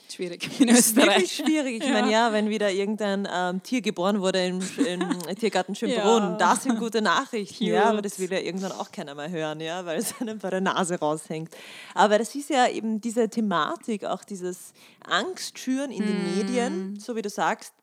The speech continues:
Speaker 2: Medien machen ja auch nur ihre Arbeit, aber, ähm, sich davon zu distanzieren,
Speaker 1: Ja.
Speaker 2: das tut
Speaker 1: Sehr
Speaker 2: gut.
Speaker 1: wichtig heutzutage. Also ich habe auch irgendwann beschlossen, ich habe einfach keinen Fernseher mehr. Also
Speaker 2: Ja.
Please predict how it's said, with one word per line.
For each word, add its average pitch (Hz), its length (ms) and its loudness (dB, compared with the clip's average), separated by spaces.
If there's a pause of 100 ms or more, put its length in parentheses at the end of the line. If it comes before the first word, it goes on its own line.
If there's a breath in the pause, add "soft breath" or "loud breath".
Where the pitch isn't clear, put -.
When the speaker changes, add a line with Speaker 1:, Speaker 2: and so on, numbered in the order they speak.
(600)
Speaker 2:
Medien 180 380 -2
machen 165 240 -6
ja 151 100 -4
auch 180 100 -6
nur 202 100 -2
ihre 185 200 -2
Arbeit, 226 340 -2 (420 loud breath)
aber, 190 500 4
ähm, 175 320 -4
sich 220 220 -8
davon 220 320 -2
zu 208 100 -12
distanzieren, 208 640 -2 (100)
Speaker 1:
Ja. 214 240 -2
Speaker 2:
das 175 260 -10
tut 240 160 -6
Speaker 1:
Sehr 196 200 2
Speaker 2:
gut. 320 160 4
Speaker 1:
wichtig - 280 -6
heutzutage. 180 640 -2 (340 loud breath)
Also 202 160 4
ich 220 100 6
habe 214 140 2
auch 202 60 2
irgendwann 226 220 0
beschlossen, 214 460 -2
ich 226 60 -2
habe 196 120 -4
einfach 196 180 -12
keinen - 140 -8
Fernseher 180 320 -10
mehr. 170 200 -12 (240)
Also 320 160 4
Speaker 2:
Ja. 403 60 10